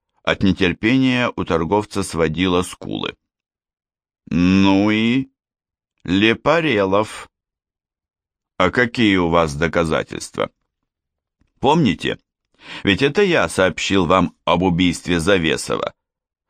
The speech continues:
А мне об этом сказал наш ботаник. А откуда он мог знать, что географ убит, а не умер?» По его словам, он лежал на боку с открытыми глазами,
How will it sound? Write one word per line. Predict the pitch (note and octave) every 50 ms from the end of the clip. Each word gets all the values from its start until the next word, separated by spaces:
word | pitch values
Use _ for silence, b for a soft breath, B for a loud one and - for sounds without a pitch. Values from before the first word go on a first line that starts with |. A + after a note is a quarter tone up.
| b b b
А | E2+ E2+ F2
мне | E2+ F2 F2+ F#2 F2+ F2 F2
об | E2+ E2
этом | F2+ F2 E2+ G#2+ G2+ F#2+
сказал | F#2 - - G2 F#2 E2 D#2 F2 F2 F#2+ G2 - - _ _ _ _ -
наш | F#3+ G3+ - F#2+ G2 F2 E2
ботаник. | D#2+ - B2+ C3+ - - C3 E2+ C#2+ C2 - - - - - _ _ _ _ _ _ _ _ _ _ _ _ _ _ _ -
А | - B2 D#3+
откуда | E3+ - - - B3+ G3+ C3+ C3+
он | B2+ A#2+ A2+
мог | A2+ A#2 A#2 -
знать, | - B2 B2+ A2+ F#2+
что | - - - G2 G2
географ | E2+ - - G#2+ G2 F2 E2 F2+ F2+ F2 - - _ -
убит, | G2+ F#2+ F2+ F2 F2+ F2+ D#2+ - - - - _ _ _
а | - D2+ D#2+
не | E2+ F2 F2 E2
умер?» | D#2 D#2 D#2 D#2 E2+ F#2 A2 B2+ C3+ - _ _ _ _ _ _ _ _ _ _ _ _ _ _ _ _ _ _
По | - A2
его | G#2 G2+ G2+ A2 A2+
словам, | - - E2 D#2+ F#2 F#2+ G#2 G2+ - -
он | - F#2+ G2 F#2 F2+
лежал | F#2 F#2 F2+ E2+ F#2 F#2+ F#2
на | F2 F2 F2+ F#2 F2
боку | E2 F2 F2 E2+ - G2+ A2 G#2+
с | - -
открытыми | F2 D#2+ - - E2 F#2+ F#2 - - E2+ E2 F2
глазами, | E2 D2+ D#2 C2 C2 C#2+ C#2+ B1+ A1 G#1 - E2+ A#2 -